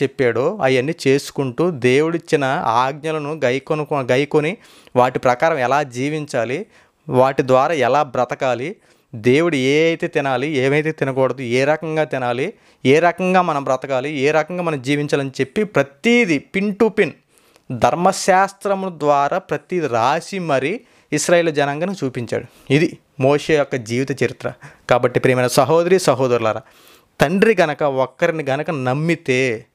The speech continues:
ప్రపంచంలో ఉన్న ప్రజలందరినీ తన గుప్పిట్లో పెట్టేస్తాడు. ఇక్కడ అదే జరిగింది. మోషే యొక్క జీవితం తండ్రి అయిన దేవునికి మొత్తం అర్పించేశాడు. "నువ్వేది, నేనేం చేయను ప్రభు, నువ్వేది చెప్తా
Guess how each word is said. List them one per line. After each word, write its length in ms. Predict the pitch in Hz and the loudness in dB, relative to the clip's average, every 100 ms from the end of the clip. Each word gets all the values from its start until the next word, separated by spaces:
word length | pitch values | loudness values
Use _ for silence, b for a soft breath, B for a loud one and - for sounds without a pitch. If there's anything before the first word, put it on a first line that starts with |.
| b b b b - | b b b b 0
ప్రపంచంలో 800 | 135 208 208 220 208 208 208 208 | 2 2 2 2 2 2 2 2
ఉన్న 140 | 208 | 2
ప్రజలందరినీ 720 | 196 156 165 190 208 202 220 | 2 2 2 0 0 -2 0
తన 140 | 202 165 | -2 -4
గుప్పిట్లో 420 | 139 - 190 185 | -8 -10 -6 -4
పెట్టేస్తాడు. 460 | 120 120 - 127 | -2 -4 -6 -8
ఇక్కడ 180 | 127 160 | -2 0
అదే 160 | 139 165 | 2 2
జరిగింది. 420 | 156 135 117 107 _ b b b b b b b _ - | 0 -4 -10 -14 _ b b b b b b b _ 2
మోషే 440 | 120 160 202 - | 6 6 4 4
యొక్క 200 | 226 - | 2 4
జీవితం 920 | 156 117 135 175 196 - 151 156 240 240 - | 0 0 0 2 2 0 0 0 -6 -8 -2
తండ్రి 280 | 139 156 190 | -2 2 2
అయిన 160 | 190 | 2
దేవునికి 400 | 170 156 160 165 | 0 2 0 0
మొత్తం 260 | 180 143 196 | 0 0 0
అర్పించేశాడు. 580 | 180 - 202 208 185 113 - b b b b b _ _ 143 | -2 -4 -2 0 0 -2 -8 b b b b b _ _ 2
"నువ్వేది, 400 | 143 147 180 190 | 6 6 4 0
నేనేం 340 | 160 156 185 | -2 -2 -2
చేయను 240 | 196 196 | -2 -2
ప్రభు, 200 | 185 175 | 0 -2
నువ్వేది 260 | 165 156 165 180 | 0 -2 -2 -4
చెప్తా 220 | - | 0